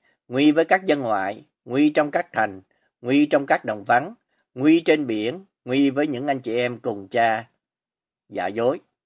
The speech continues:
Chịu khó, chịu nhọc, lắm lúc thức đêm, chịu đói và khát,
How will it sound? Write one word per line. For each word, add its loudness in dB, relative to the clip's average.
Chịu -6
khó, 6
chịu -6
nhọc, 0
lắm -6
lúc -2
thức -10
đêm, 2
chịu -10
đói 6
và -6
khát, 0